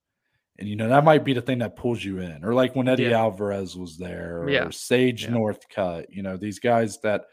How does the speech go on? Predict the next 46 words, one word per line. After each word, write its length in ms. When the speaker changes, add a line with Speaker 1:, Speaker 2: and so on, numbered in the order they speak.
Speaker 1:
fought 220
in 60
the 80
U 160
F 160
C 300
who 120
we're 160
more 220
familiar 580
with, 380
former 280
U 240
F 120
C 160
champions, 640
perhaps. 580
You 80
know, 80
that 180
might 180
be 100
the 60
thing 180
that 180
lures 340
you 160
in. 300
But 80
then 100
when 160
you 80
get 300
there, 180
Dom, 300
you 60
see 200
all 340
these 300
great 360
Speaker 2:
Yep. 80
Speaker 1:
talents, 680
like, 280
not 260
Speaker 2:
Yep. 100
Speaker 1:
just 480